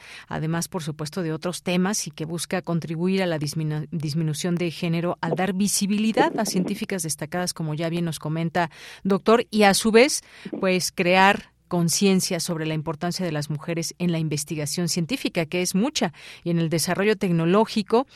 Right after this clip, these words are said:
y pues construir este sentido de pertenencia, unidad entre la comunidad universitaria, al trabajar en grupo en torno a este tema de la igualdad de género. Pues muchas gracias, doctor. ¿Algo más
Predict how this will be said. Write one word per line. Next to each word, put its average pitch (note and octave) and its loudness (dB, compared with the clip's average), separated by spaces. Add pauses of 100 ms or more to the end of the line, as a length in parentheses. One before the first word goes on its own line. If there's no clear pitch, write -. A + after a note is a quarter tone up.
(260)
y A#3+ 0 (160)
pues F#3 -4
construir E3+ -4
este G3+ -4
sentido F3+ -4
de F3 -4
pertenencia, F#3+ 2
unidad F3 4 (480)
entre D#3+ -4
la D#3+ -2
comunidad D#3+ 0 (120)
universitaria, E3 2
al F#3 -4
trabajar D3 0
en F#3+ 4
grupo B3+ 2
en F#3+ 2
torno G#3+ 2
a F3 -2
este G3 0
tema F#3 0
de F3+ -2
la D3+ -2
igualdad D3+ -2
de D#3 -6
género. D3+ -4
Pues G#3 0
muchas D#4+ 2
gracias, B3+ 4
doctor. A#3 4
¿Algo A#3 4
más A3 2